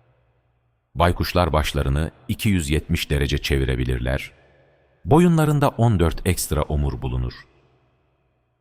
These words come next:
Gece görüşleri insanlardan yüz kat daha iyidir.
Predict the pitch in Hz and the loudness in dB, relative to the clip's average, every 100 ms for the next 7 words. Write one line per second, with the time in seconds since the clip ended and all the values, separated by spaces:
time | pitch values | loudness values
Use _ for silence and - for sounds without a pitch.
0 | _ _ - 101 90 80 80 73 - 78 | _ _ 0 2 4 4 2 0 0 -2
1 | 73 76 - 76 71 69 76 71 71 98 | 0 -2 0 0 0 0 0 0 0 -2
2 | - 67 - - 73 64 58 58 60 - | -2 -4 -2 -4 -2 -4 -4 -6 -10 -12